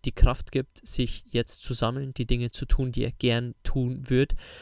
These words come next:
und, äh, er jetzt keine Energie hat, Basketball weiterzuspielen. Und in den nächsten eineinhalb Jahren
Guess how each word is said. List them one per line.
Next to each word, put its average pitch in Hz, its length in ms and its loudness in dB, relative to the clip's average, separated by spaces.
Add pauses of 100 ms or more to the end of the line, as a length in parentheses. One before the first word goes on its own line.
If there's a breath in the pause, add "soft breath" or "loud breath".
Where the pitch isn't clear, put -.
(220 loud breath)
und, 123 500 0
äh, 117 320 -2
er 120 160 -2
jetzt 123 320 0
keine 123 260 2
Energie 120 360 -2
hat, 113 160 -4
Basketball 120 640 -2
weiterzuspielen. - 840 -8
Und 113 100 -10
in 120 100 -4
den 127 180 -4
nächsten - 340 -6
eineinhalb 131 500 -2
Jahren 127 420 -4